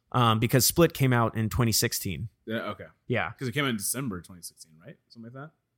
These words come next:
Speaker 1: Yeah. Uh, The Visit came out in September eleventh, two thousand fifteen.
Speaker 2: Mm-hmm.
Speaker 1: Um, and, uh, takes place in a Pennsylvania, uh, Pennsylvania farm country.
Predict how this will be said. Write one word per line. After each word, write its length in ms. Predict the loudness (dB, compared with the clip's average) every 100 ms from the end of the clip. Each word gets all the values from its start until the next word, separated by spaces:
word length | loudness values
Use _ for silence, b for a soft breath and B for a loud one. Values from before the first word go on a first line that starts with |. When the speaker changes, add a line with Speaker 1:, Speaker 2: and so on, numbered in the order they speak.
| _
Speaker 1:
Yeah. 280 | 2 4 4 -4 -2
Uh, 260 | 2 2 0 -6 _ -20 _ -6
The 100 | 0
Visit 280 | 0 0
came 200 | -2 0
out 160 | 2 2
in 160 | -2 -2
September 640 | -4 -4 0 2 4 2
eleventh, 540 | 2 0 0 -2 -6 -8
two 160 | -8
thousand 320 | -4 -4 -6 -8
fifteen. 580 | -10 -10 -10 -8 -10 -12 -14
Speaker 2:
Mm-hmm. 520 | -12 -12 -14 _ -8
Speaker 1:
Um, 460 | -4 -2 -4 -6 -8 -14 _ _ _ _ _ _ -4
and, 320 | -2 -2 -4 -6
uh, 320 | -6 -6 -10 -16 _ _ _ _ _
takes 220 | -2 0
place 300 | 2 2 2
in 180 | 0 -2
a 60 | -2
Pennsylvania, 800 | -2 -2 -2 -2 -2 0 -2 -2
uh, 240 | -2 -2 -4
Pennsylvania 720 | -6 -2 0 0 0 -2 -6 -10
farm 400 | -8 -2 0 0
country. 640 | -4 -2 -2 -2 -6 -6